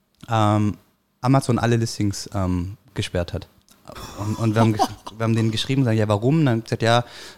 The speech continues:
ähm, von, von Apple, ähm, die Info, ähm, die wisst, können noch gar nicht wissen, wie es aussieht und, ähm, bitte runternehmen.“ Und die haben nicht alle runtergenommen, die haben unsere runtergenommen und die haben die List-, Listings nicht mehr aktiviert. Ähm, also wir mussten dann quasi,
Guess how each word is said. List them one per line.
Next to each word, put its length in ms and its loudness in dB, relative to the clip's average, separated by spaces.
ähm, 200 0
von, 240 -2
von 240 -4
Apple, 580 0
ähm, 600 -2
die 120 0
Info, 580 0
ähm, 260 0
die 100 -10
wisst, 200 -4
können 120 4
noch 80 2
gar 120 2
nicht 160 -2
wissen, 200 -2
wie 40 -4
es 80 -6
aussieht 600 -4
und, 440 -2
ähm, 260 0
bitte 180 -4
runternehmen.“ 480 -4
Und 80 -4
die 60 0
haben 100 2
nicht 180 -2
alle 140 4
runtergenommen, 480 0
die 40 2
haben 120 2
unsere 300 0
runtergenommen 520 -2
und 160 -4
die 80 2
haben 100 4
die 100 2
List-, 420 -4
Listings 480 0
nicht 140 0
mehr 120 0
aktiviert. 540 -2
Ähm, 280 2
also 200 -2
wir 80 4
mussten 400 2
dann 180 2
quasi, 380 -4